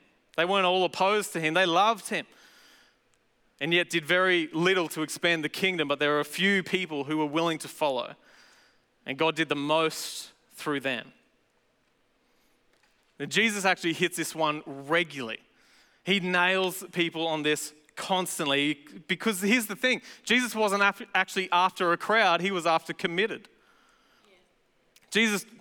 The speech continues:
wasn't pandering to the masses. He wasn't after fans, he was after followers. And so constantly when he had a crowd of people, he would bring these kinds of things up,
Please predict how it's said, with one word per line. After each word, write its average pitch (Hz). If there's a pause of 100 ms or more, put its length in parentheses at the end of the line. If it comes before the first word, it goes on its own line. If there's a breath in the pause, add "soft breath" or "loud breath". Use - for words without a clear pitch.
wasn't 196
pandering 220
to 196
the 170
masses. 165 (360 loud breath)
He 202
wasn't 208
after 208
fans, 190
he 214
was 190
after 170
followers. 196 (440 loud breath)
And 185
so 202
constantly 233
when 208
he 196
had 202
a 180
crowd 220
of 175
people, 185 (220 loud breath)
he 247
would 220
bring 202
these 220
kinds 175
of 160
things 156
up, 160